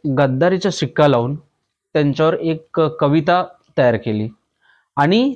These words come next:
ती कविता त्याच्या कॉमेडी शोमध्ये त्यांनी सांगितली. यावरून खूप गदारोळ माजला,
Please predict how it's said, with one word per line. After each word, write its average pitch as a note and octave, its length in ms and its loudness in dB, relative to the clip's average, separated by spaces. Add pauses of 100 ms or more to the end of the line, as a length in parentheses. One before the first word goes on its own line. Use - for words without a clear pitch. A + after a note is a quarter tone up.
ती A3+ 260 -4
कविता F#3 400 2
त्याच्या E3 260 0
कॉमेडी D3 380 0
शोमध्ये C3+ 520 0 (600)
त्यांनी C#3 320 0 (640)
सांगितली. G#2+ 500 -2 (640)
यावरून F#3 560 2
खूप F3 280 0
गदारोळ D#3+ 360 4
माजला, D#3 400 0